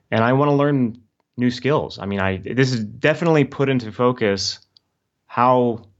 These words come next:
lacking I am in some basic survival skills. So I'm, you know, in the process of leaving the city and learning how to garden and homestead and building a community that I really trust.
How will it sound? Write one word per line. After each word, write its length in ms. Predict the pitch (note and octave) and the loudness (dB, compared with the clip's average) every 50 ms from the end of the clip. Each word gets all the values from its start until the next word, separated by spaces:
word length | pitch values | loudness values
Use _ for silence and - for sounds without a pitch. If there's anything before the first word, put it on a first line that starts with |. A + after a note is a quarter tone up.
| _ _ - | _ _ -4
lacking 400 | G#2 G#2 C3 D#3+ - C#3+ A#2 G2+ | -2 -2 0 0 0 -2 -2 -2
I 140 | F#2 F2+ F2 | -2 -2 -4
am 200 | E2+ E2+ F2 F2 | -4 -4 -6 -6
in 80 | F2+ | -8
some 220 | F2 - A2 A2 G#2 | -6 -4 -4 -4 -4
basic 400 | - - G2+ G2+ G2+ - G#2+ - | -4 -4 -4 -4 -2 -4 -4 -6
survival 380 | G#2+ F#2 G2+ F#2 G2+ G#2+ A2+ | -2 0 2 2 2 2 0
skills. 420 | G#2+ - - F2 F2 - - - - - - - - - - _ - | -2 -4 -6 -6 -6 -6 -8 -12 -14 -20 -20 -20 -20 -20 -20 _ -14
So 180 | - - G2 | -8 -2 0
I'm, 360 | G2 G2 G#2 G#2+ G#2+ G2+ G2 G2 - _ _ _ _ _ _ _ _ _ _ _ _ _ _ _ _ _ _ _ _ _ - | 2 2 4 2 2 0 -2 -8 -18 _ _ _ _ _ _ _ _ _ _ _ _ _ _ _ _ _ _ _ _ _ -12
you 200 | - G#2 F#2+ F#2+ | -10 -6 -4 -2
know, 100 | F#2+ G2 | 0 2
in 80 | G#2 A2 | 2 2
the 60 | G#2+ | 2
process 520 | - A2+ G#2+ G#2+ G#2 - A#2 A2+ G#2+ - | 2 4 2 4 2 2 0 0 0 2
of 280 | G2 F#2+ F#2 F2+ - - _ - - - - - - - - - - - - _ - | 0 0 0 0 -4 -12 _ -20 -20 -18 -16 -14 -12 -12 -12 -14 -14 -16 -12 _ 0
leaving 240 | B2+ C3+ C3 D3 | 2 2 4 4
the 80 | C#3+ C3+ | 2 2
city 540 | B2+ - A#2+ A2+ G#2+ A#2 B2 C3+ D3 C3+ - - _ _ _ _ | 2 2 2 4 4 4 2 2 0 -4 -8 -14 _ _ _ _
and 400 | - A#2 G2+ G2+ G2+ G2+ G#2 G2 F2 E2 - - | -4 0 0 2 2 2 0 -2 -4 -10 -14 -8
learning 300 | G#2 G#2+ G#2 G#2 A2+ A2+ | -2 0 2 4 4 4
how 100 | A2 A#2 | 4 4
to 80 | A#2+ A#2+ | 2 2
garden 320 | - A2+ G2+ G#2 A2+ A#2+ | 4 4 2 4 2 2
and 100 | A#2 G#2+ | 0 -2
homestead 720 | F#2+ F#2+ G#2 A#2+ A#2+ A#2+ - A2 G2+ G#2 A#2 B2 D3 - - - | -2 -2 -2 -2 -4 -2 -2 0 0 0 0 -2 -4 -8 -8 -8
and 540 | G#2 G#2 G2+ G2+ G2+ G2+ G2+ G2+ G2 - - - _ _ _ _ _ _ - - _ - | -4 -2 0 0 0 2 0 0 -2 -4 -10 -16 _ _ _ _ _ _ -20 -20 _ -2
building 380 | - A#2 A#2 A#2+ A#2 C3 C3 B2+ | 2 2 4 4 4 4 2 2
a 40 | A#2+ | 2
community 600 | B2 - A2+ A2 A2+ A#2+ B2 B2+ A#2+ B2 A#2+ G#2+ | 0 0 2 2 4 4 4 2 4 2 2 2
that 160 | G#2 G2+ G2 | 2 2 2
I 120 | F#2+ F#2+ | 2 2
really 340 | F#2 F#2 F#2+ G2+ G2+ G2 G2 | 2 0 0 0 0 0 0
trust. 640 | F#2+ G2+ - G#2 G#2+ G2 F2 D#2+ - - - - | -2 -2 0 2 2 2 2 -2 -6 -10 -12 -14